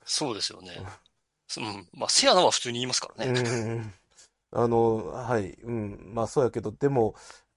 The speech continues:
Speaker 2: だからあれじゃないですか、やっぱよく言うじゃないですか、あの、芸能-、芸人でも、昔の芸人は仲悪いのが普通だけど、今は仲いい方が
Speaker 1: あー、そうですよね。
Speaker 2: 売れるみたいな感じで、
Speaker 1: うんうんうん。
Speaker 2: あの、古いインターネットラジオは悪口言うのが、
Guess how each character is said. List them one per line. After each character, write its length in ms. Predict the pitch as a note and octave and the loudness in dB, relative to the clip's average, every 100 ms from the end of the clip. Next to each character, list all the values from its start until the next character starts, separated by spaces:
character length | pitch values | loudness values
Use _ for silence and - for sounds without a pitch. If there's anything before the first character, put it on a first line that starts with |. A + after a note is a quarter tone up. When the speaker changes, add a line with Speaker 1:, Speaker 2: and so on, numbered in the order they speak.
| _ | _
Speaker 2:
だ 100 | - | -16
か 200 | - C3+ | -4 -2
ら 140 | C3+ | -2
あ 40 | |
れ 120 | B2+ D#3+ | -2 -2
じ 100 | F3 | 0
ゃ 60 | |
な 80 | F#3 | 0
い 20 | |
で 20 | F3 | -2
す 40 | |
か、 80 | A2 | -4
や 40 | |
っ 40 | G2 | -6
ぱ 340 | G2+ F#2+ F#2 | -6 -6 -6
よ 140 | A2 | -6
く 120 | C#3 A#2+ | -4 -4
言 100 | D3 | -2
う 20 | |
じ 80 | C#3 | -4
ゃ 20 | |
な 40 | |
い 20 | |
で 40 | F#2+ | -6
す 60 | - | -10
か、 100 | F#2+ | -12
あ 20 | |
の、 240 | F#2 F#2 G2+ | -10 -12 -12
芸 280 | G#2+ B2+ B2+ | 0 4 4
能-、 240 | B2+ B2 A#2 | 4 0 -2
芸 280 | G#2+ B2 B2 | -2 0 0
人 200 | C3 C3+ | 0 2
で 120 | D3 | 2
も、 400 | C#3+ C#3 A2+ - _ _ | 4 2 0 -4 _ _
昔 320 | A2+ C3 - | -4 -4 -2
の 160 | B2 A#2+ | -2 0
芸 220 | A#2+ B2 | 0 0
人 200 | A#2+ A#2+ | 0 0
は 120 | A#2 | 0
仲 300 | A2+ C3 B2+ | 2 0 2
悪 220 | A2 A2 | 2 2
い 40 | G2+ | -2
の 120 | F#2+ | -6
が 100 | G2 | -10
普 100 | - | -10
通 180 | - G#2+ | -10 -8
だ 100 | G2+ | -8
け 80 | F#2+ | -8
ど、 80 | |
今 180 | G2+ A2 | -8 -6
は 100 | G#2 | -6
仲 280 | G2+ A2+ B2 | -6 -4 -4
い 260 | G#2+ A2 G#2 | -2 -4 -6
い 40 | |
方 80 | F#2+ | -2
が 320 | A2+ A2 G#2+ | 0 2 2
Speaker 1:
あ 20 | |
ー、 40 | G2+ | -2
そ 180 | - F2+ | -6 -8
う 20 | |
で 80 | E2+ | -8
す 80 | |
よ 60 | A2 | -4
ね。 120 | A2 | 0
Speaker 2:
売 40 | A#2+ | 0
れ 40 | |
る 180 | A2+ A2+ | 0 -2
み 120 | A2 | -4
た 100 | A2 | -6
い 60 | F#2 | -8
な 100 | F#2 | -10
感 260 | F#2 F#2 F#2+ | -12 -12 -12
じ 120 | F#2+ | -10
で、 60 | G#2 | -8
Speaker 1:
う 20 | |
ん 40 | |
う 20 | |
ん 40 | F#2+ | -10
う 20 | |
ん。 20 | - F#2+ - _ | -10 -14 -16 _
Speaker 2:
あ 200 | F2 G#2+ | -6 -4
の、 140 | G#2 G2+ | -4 -8
古 320 | - C3+ B2 | -6 -2 0
い 280 | G#2 G2 - | -2 -6 -8
イ 60 | |
ン 60 | A#2 | -6
タ 140 | A2+ | -4
ー 20 | |
ネ 100 | A2+ | -4
ッ 40 | A2 | -4
ト 180 | - A2 | -2 0
ラ 120 | A#2 | 0
ジ 140 | A2 | 2
オ 160 | A2 G2+ | 0 0
は 160 | F#2+ | -4
悪 240 | F#2+ A2 A#2+ | 0 0 0
口 240 | - G2+ | -6 -8
言 120 | G2+ | -4
う 300 | A2 A2 A2 | 0 2 2
の 200 | A2+ G2+ | -2 -6
が、 280 | F#2+ F#2+ F2+ | -6 -8 -10